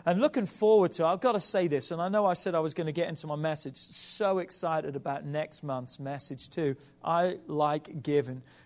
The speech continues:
because I believe it's so important that God wants us to live with a generous spirit.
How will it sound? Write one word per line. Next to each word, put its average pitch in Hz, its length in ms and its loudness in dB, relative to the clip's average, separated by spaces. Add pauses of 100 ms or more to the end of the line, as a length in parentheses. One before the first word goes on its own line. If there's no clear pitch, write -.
because 160 420 0
I 170 120 2
believe 170 380 0
it's - 140 -6
so 160 260 0
important 156 520 -4 (220)
that 156 180 -6
God 156 260 4
wants 151 220 -4
us 139 120 -8
to - 80 -4
live 147 200 2
with 139 120 0
a 123 40 0
generous 151 500 -2
spirit. 151 500 0